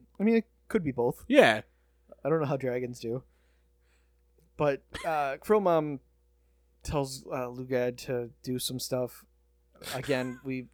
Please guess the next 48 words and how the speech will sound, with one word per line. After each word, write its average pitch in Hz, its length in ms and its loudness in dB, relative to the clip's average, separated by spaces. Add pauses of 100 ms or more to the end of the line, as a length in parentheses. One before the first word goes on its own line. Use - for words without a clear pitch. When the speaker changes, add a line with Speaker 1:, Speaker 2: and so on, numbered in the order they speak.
Speaker 1:
didn't 127 200 -8
pay 127 200 -6
much 123 240 -6
attention. 160 560 -2
<laughs> - 40 4 (520)
Speaker 2:
It's 196 160 12
unimportant 175 680 10
for 151 80 6
the 143 80 8
rest 139 200 6
of - 40 0
the 123 80 4
episode. - 300 0
Speaker 1:
It 262 60 2
really 262 220 6
Speaker 2:
It's 180 100 10
Speaker 1:
doesn't - 160 12
Speaker 2:
probably 240 260 12
Speaker 1:
matter. 160 100 8
Speaker 2:
vital 185 360 12
to 165 160 4
the 147 100 8
next 143 340 4
<laughs> - 160 0
episode. - 640 2 (280)
Speaker 1:
They 151 100 4
Speaker 2:
And 185 100 12
we're 208 80 12
gonna 214 140 12
Speaker 1:
won't - 20 12
Speaker 2:
be 208 60 12
like, 202 180 12
"They 349 140 12
didn't 415 200 12
even 277 220 12
explain 320 640 12
this!" - 600 10 (640)
Speaker 1:
Well, 220 420 6 (220)
yeah, 185 380 6 (100)
maybe. 151 440 0 (100)
They'll 156 100 -2
probably 151 420 2
tell 123 240 0
us, 127 140 0
though. 131 320 -2
Speaker 2:
Yeah, 139 360 2
will 190 240 10
they? 202 340 8